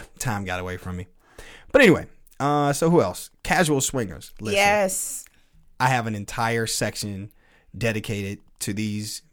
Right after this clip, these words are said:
Speaker 1: beautiful human beings. Yo, when you're talking about the lifestyle, you, and you're talking about being human, and you're talking about we are, you know, these lifestyle podcasters are human,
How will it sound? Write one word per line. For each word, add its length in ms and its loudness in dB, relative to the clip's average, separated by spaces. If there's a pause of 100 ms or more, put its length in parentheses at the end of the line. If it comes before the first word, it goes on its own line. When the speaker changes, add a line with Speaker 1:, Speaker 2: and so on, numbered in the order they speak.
(100)
Speaker 1:
beautiful 640 -2
human 280 -2
beings. 560 -12 (680)
Yo, 560 2 (920)
when 140 -2
you're 80 -4
talking 260 6
about 300 6
the 80 -2
lifestyle, 580 0
you, 260 -4
and 120 -2
you're 80 -2
talking 280 4
about 280 0
being 280 -2
human, 680 2
and 100 -6
you're 80 -2
talking 280 0
about 400 -4 (320)
we 360 0
are, 580 0
you 100 -6
know, 160 -4
these 220 -6
lifestyle 360 -2
podcasters 720 -2
are 180 -2
human, 460 -4